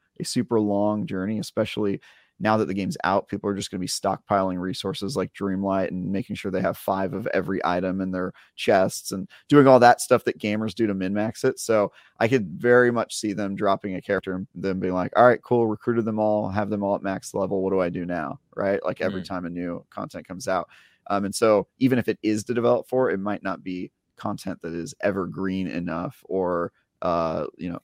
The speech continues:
Speaker 1: has, has the longevity to kind of keep, uh, keep the beast fed long enough for them to create a new
Speaker 2: Yeah.
Speaker 1: character. So I think even though they have a plan and it, and it seems clear, like, this would be easy to develop for, at least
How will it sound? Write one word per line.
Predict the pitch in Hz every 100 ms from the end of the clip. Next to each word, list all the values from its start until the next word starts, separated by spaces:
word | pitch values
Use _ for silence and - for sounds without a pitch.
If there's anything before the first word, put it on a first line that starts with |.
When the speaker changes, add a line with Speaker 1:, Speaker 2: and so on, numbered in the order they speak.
| -
Speaker 1:
has, | 98 -
has | 104 95
the | 101
longevity | 92 92 76 92 92 87
to | 82
kind | - 85
of | 82 _
keep, | - 95 _ _ _ _ _ -
uh, | 90 85 82 -
keep | 117 -
the | 98
beast | - 104 - -
fed | - 101 92 87 147 -
long | 92 87
enough | 85 85
for | - 92
them | 85 78
to | 92
create | 92 82
a |
new | 80 101
Speaker 2:
Yeah. | 87
Speaker 1:
character. | - - - -
So | 85 - - -
I | 101
think | - 151 - - _
even | 120 131 143 123
though | 120 117 113
they | 104
have | 98
a | 98
plan | - 110 95 87 80
and | 85
it, | - -
and | 90
it | 87
seems | - 98 -
clear, | 113 101
like, | 98 90
this | 101 -
would | 95
be | 90 -
easy | 92 90 80 _
to | 95
develop | 80 92 90 -
for, | 104 104
at | -
least | 104 -